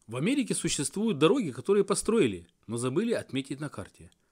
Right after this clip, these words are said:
В России есть дороги, которые отметили на карте, но забыли построить. И третий вид. Не строили, не отмечали, но они есть. Сбежал из зоопарка слон.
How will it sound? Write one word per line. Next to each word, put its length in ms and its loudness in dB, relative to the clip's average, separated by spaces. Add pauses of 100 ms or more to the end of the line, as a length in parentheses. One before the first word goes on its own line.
(340)
В 80 -10
России 480 4
есть 220 6
дороги, 320 6
которые 340 2
отметили 360 0
на 100 0
карте, 500 2
но 140 -8
забыли 340 -4
построить. 680 -4 (380)
И 80 -2
третий 380 4
вид. 240 0 (280)
Не 140 0
строили, 460 6
не 100 4
отмечали, 720 4
но 180 -6
они 200 0
есть. 440 0 (1800)
Сбежал 440 4
из 80 8
зоопарка 460 6
слон. 360 6